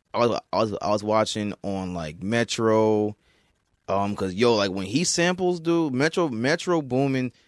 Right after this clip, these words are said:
his sampling is out of this world, dude. Like, I seen him do it live, like, like, with the, like, with the, um,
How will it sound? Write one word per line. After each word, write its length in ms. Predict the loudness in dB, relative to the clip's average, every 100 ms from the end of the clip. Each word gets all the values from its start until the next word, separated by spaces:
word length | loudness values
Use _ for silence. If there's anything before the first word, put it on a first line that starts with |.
| _
his 240 | -2 0 0
sampling 500 | 0 0 0 -4 -4
is 100 | -6 -2
out 200 | 0 0
of 80 | -4
this 160 | -8
world, 580 | -10 -4 -2 -2 -4 -10
dude. 280 | -12 -10 -6
Like, 140 | -6 -2
I 160 | 0 0
seen 260 | -2 -2
him 160 | -2 -2
do 140 | -2
it 80 | -2
live, 680 | -4 0 2 2 -2 -10 -18 -4
like, 260 | 0 0 -4 -16 _ _ _
like, 220 | 0 0
with 160 | -2 -4
the, 180 | -2 -2
like, 280 | 0 -2 0
with 160 | -4
the, 260 | -2 -4 -2
um, 380 | -2 -2 -4